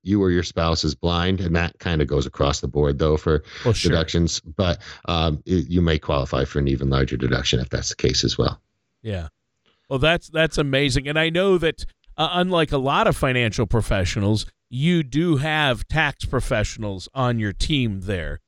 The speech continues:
Speaker 1: Yes.
Speaker 2: And that's, that's an important distinction,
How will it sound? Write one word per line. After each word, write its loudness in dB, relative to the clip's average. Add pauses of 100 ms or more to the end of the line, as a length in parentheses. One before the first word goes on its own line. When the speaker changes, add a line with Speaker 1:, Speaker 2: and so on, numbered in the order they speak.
(120)
Speaker 1:
Yes. 2
Speaker 2:
And -6
that's, 0
that's 2
an 0
important 0
distinction, -2